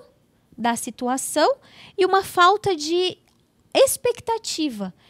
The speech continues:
Então, falta, a, a, a família tem muita expectativa em cima daquele bebê e o bebê não pode dar isso.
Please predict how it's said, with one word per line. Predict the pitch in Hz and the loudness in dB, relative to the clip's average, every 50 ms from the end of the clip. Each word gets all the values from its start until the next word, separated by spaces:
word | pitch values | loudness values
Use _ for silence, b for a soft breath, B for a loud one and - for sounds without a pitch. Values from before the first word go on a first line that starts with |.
| b b | b b
Então, | - 349 359 | -2 -2 -2
falta, | - - - 370 370 415 427 - - 254 214 - | -2 2 4 4 6 6 4 0 -2 -4 -2 0
a, | 220 226 - 254 247 - 220 | -2 0 0 0 0 0 0
a, | 240 | 0
a | 233 | 0
família | - - 277 277 320 359 349 330 | -2 -2 -2 2 2 4 4 4
tem | 320 - 349 370 | 2 0 -2 -2
muita | 359 370 403 480 466 440 | -2 -2 -2 -2 -2 -4
expectativa | 370 - - - 269 - - - 247 247 - - 254 220 240 | -6 -6 -6 -6 -8 -6 -4 -6 -6 -6 -4 -6 -6 -4 -4
em | 233 | -4
cima | 208 - - 233 226 | -4 -4 -6 -6 -4
daquele | 226 226 214 - 240 220 220 | -4 -6 -6 -6 -6 -6 -6
bebê | 202 196 202 208 220 302 370 403 277 208 B B B B B B B B | -6 -8 -8 -6 -4 -2 0 0 -2 -4 B B B B B B B B
e | - 381 | -4 -2
o | 381 | -2
bebê | 415 381 392 440 | -2 -2 -2 -4
não | 480 571 - | -4 -6 -4
pode | - 480 440 466 523 480 - 349 | -2 0 2 2 2 0 -2 -2
dar | 240 262 254 247 233 | -2 0 0 0 0
isso. | 226 202 190 180 - - - - | -2 -4 -6 -8 -10 -12 -12 -16